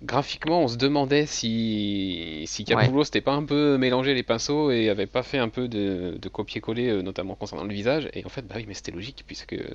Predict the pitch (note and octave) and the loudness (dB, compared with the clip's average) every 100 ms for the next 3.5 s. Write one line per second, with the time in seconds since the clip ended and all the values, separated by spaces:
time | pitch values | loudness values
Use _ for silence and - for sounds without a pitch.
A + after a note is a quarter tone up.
0 | - G2 A#2 A2+ G#2+ G#2+ G2 - C#3 A2 | -12 -10 -6 -2 0 4 2 2 2 4
1 | G#2+ C3+ G2+ - A2+ G2+ G2+ F#2 F#2 G#2+ | 4 4 0 -2 -2 0 -2 -2 -4 -6
2 | - - - - - - - - G2 F2+ | -8 -10 -14 -20 -20 -20 -16 -6 -2 -2
3 | - B2 C3 G2 A2+ | -4 -10 -8 -4 -4